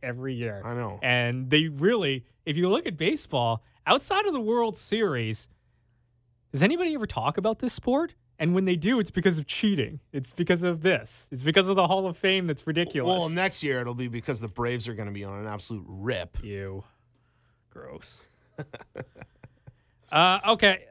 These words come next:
Speaker 1: Uh, Super Bowl matchup.
Speaker 2: Yeah.
Speaker 1: The forty-niners versus San Francisco forty-niners back in the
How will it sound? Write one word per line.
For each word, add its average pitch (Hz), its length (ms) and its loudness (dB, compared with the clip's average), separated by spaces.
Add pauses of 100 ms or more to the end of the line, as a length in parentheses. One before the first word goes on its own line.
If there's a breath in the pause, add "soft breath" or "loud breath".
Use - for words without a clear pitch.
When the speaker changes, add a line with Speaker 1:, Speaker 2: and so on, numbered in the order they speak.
Speaker 1:
Uh, 196 480 4
Super 247 320 0
Bowl 190 160 2
matchup. 127 460 0 (440)
Speaker 2:
Yeah. 131 260 2 (1160)
Speaker 1:
The 135 60 -6
forty-niners 180 1000 2
versus 147 680 0
San 190 220 4
Francisco 160 340 -2
forty-niners 123 520 0
back 143 260 2
in 131 120 -2
the 110 340 -2